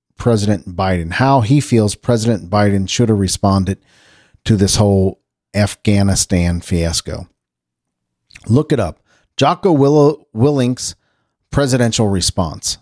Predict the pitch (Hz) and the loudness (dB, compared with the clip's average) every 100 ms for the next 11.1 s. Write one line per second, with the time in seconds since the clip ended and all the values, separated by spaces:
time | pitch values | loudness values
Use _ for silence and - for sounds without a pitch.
0 | _ - - - 95 92 98 - 104 120 | _ -16 -12 -6 -4 -2 -4 -4 -2 -2
1 | - 90 85 90 82 80 85 82 85 - | 0 -2 -2 -4 -4 -4 -4 -4 -6 -10
2 | _ _ _ _ 92 85 - 85 85 - | _ _ _ _ -4 -4 -4 -4 -4 -4
3 | 82 82 - _ _ _ _ - 117 123 | -2 -2 -6 _ _ _ _ -2 0 0
4 | - - _ - 117 - - 117 117 123 | -4 -10 _ -2 -2 0 -2 2 4 4
5 | 127 113 92 - - 117 113 107 120 107 | 4 0 -6 -8 -2 2 2 2 0 0
6 | 107 107 113 101 - _ _ _ _ _ | 2 0 0 -2 -6 _ _ _ _ _
7 | - 254 - 131 104 95 - 98 101 95 | -2 0 0 -2 -2 -4 -2 0 0 -4
8 | 95 92 - 104 98 90 87 87 80 85 | -4 -4 -2 0 0 0 -4 -4 -4 0
9 | 165 220 196 165 113 95 110 95 101 - | 0 2 0 2 0 0 -2 0 -4 -6
10 | _ _ _ 101 98 - 87 87 80 73 | _ _ _ -8 -6 -4 -6 -6 -8 -10